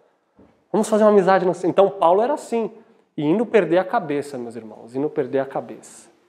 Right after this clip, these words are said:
Que possamos ter essa consciência. Então Paulo escreve essa carta na prisão. E qual é o tema dessa carta, os irmãos sabem?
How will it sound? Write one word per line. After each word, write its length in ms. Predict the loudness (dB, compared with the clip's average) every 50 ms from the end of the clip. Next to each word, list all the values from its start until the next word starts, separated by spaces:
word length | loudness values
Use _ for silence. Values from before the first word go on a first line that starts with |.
| _ _ _ _ _ _ _ _ _ _ _ _ _ _
Que 80 | -6
possamos 560 | 0 0 0 2 2 2 4 4 2 0 -2
ter 480 | 0 4 4 4 4 2 -2 -10 -18 -20 -20 _ _ _ _ _ _ _ _ _ _ _ _ _ _ _ _ -2
essa 560 | -2 -2 0 2 2 4 4 2 0 -2 -8 -16 -20 -20 _ _ _ _ _ _ _ 2
consciência. 1000 | 4 4 4 2 -2 0 2 4 6 6 6 4 2 -2 -6 -10 -12 -14 -16 -18 _ _ _ _ _ _ _ _ _ _ _ _ -16 -10
Então 240 | -2 2 2 2 2
Paulo 300 | 4 4 6 6 6 2
escreve 320 | 0 -2 0 0 0 0
essa 200 | -2 -2 -2 -4
carta 640 | -2 -2 0 0 0 0 -2 -4 -4 -4 -4 -4 -6 -12 -20 -20 _ _ _ _ _ _ _ _ _ _ _ _ _ _ _ _ _ _ _ _ _ _ _ _ _ _ _ _ _ _ _ _ _ _ _ _ 0
na 140 | 2 2 2
prisão. 640 | 0 -2 -4 -4 -4 -4 -6 -6 -6 -6 -10 -16 -20 -20 _ _ _ _ _ _ _ _ _ _ _ _ _
E 80 | -4 0
qual 200 | 4 4 6 6
é 40 | 6
o 60 | 4
tema 260 | 4 2 4 4 4
dessa 280 | 4 2 2 0 -2 -2
carta, 300 | 0 0 0 0 -2 -4
os 60 | -4
irmãos 280 | -2 0 0 0 0 0
sabem? 420 | 2 2 2 2 2 -2 -8